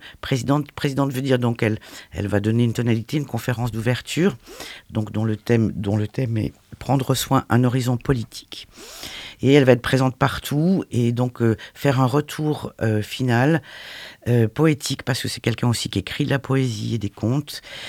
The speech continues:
Euh, un retour donc qui va, c'est presque nous donner, euh, un, qu'est-ce qu'on va faire avec tout ce qu'on aura vécu pendant ces trois jours ? De quoi on s'est nourri ?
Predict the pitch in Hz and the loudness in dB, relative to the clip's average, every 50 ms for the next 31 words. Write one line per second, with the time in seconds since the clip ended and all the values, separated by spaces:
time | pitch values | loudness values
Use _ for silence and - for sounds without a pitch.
0 | - - - - - 123 120 117 117 117 113 113 110 110 113 110 101 95 90 80 | -14 -16 -16 -2 2 4 6 8 8 8 8 8 8 6 6 6 6 6 4 2
1 | - - _ _ _ - 120 120 110 123 123 - - 156 147 135 127 - - 131 | 0 -4 _ _ _ 4 4 4 4 2 -2 -2 -2 -2 -2 -2 -4 -4 -4 0
2 | 123 139 131 131 131 107 - - - - - _ _ _ _ - - - 123 120 | 4 4 6 6 4 2 -2 -8 -20 -20 -20 _ _ _ _ -14 -8 -6 -6 -2
3 | - 160 160 - - 147 147 143 131 135 139 139 143 147 151 156 165 170 160 - | 0 0 0 0 2 2 2 4 4 4 4 6 6 8 8 8 8 6 4 2
4 | - - - - - - _ _ - 113 127 120 120 120 - - - 117 113 107 | -2 -10 -18 -20 -20 -20 _ _ -2 2 4 4 4 2 2 0 2 2 2 2
5 | - - - _ _ _ _ _ - - 160 - - - 151 143 143 143 - - | 0 -4 -10 _ _ _ _ _ -2 0 0 0 0 2 4 4 4 4 2 -2
6 | - - - 151 165 170 156 147 135 135 - - 151 - - 143 139 131 117 131 | -8 0 4 6 6 6 6 4 2 0 -2 -6 -8 -4 0 2 2 4 4 4
7 | 131 123 127 143 139 - - 175 160 - 143 131 120 113 - 123 - - - 127 | 4 4 4 4 4 2 -2 -6 -4 -2 -2 -2 -2 -2 -4 -6 -6 -2 0 0
8 | 127 117 110 107 95 - - - 117 120 120 - - 147 147 143 143 - 131 131 | 0 0 -2 -4 -6 -8 -12 -8 -6 -6 -6 -2 -2 0 0 0 0 0 2 2
9 | 139 139 120 117 - - - | 2 2 2 2 0 -2 -2